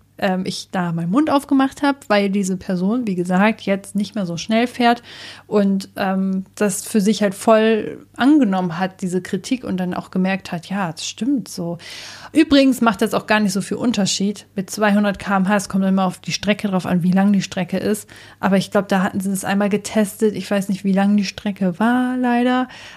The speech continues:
Ähm, aber die eine Person ist hundertdreißig gefahren, halt diese Richtliniengeschwindigkeit,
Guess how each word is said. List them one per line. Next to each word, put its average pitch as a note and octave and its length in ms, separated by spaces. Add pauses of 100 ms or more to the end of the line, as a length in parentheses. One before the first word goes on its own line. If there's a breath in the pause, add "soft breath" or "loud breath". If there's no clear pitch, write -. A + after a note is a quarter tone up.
(140 loud breath)
Ähm, G#3+ 960 (360)
aber G#3+ 220
die G3+ 340
eine A3+ 180
Person G#3+ 340
ist G3+ 140
hundertdreißig G#3 640
gefahren, D4+ 640
halt G#3 180
diese F#3 220
Richtliniengeschwindigkeit, A#3+ 1700